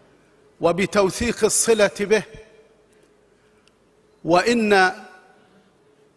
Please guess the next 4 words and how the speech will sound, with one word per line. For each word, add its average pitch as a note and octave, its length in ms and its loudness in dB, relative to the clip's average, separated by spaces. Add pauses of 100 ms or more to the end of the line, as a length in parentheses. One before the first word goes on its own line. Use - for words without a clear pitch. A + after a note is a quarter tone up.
(120)
عنوان G#3 460 2
هذا G3 420 0
المؤتمر F#3 640 -2 (1700)
الذي G3 600 0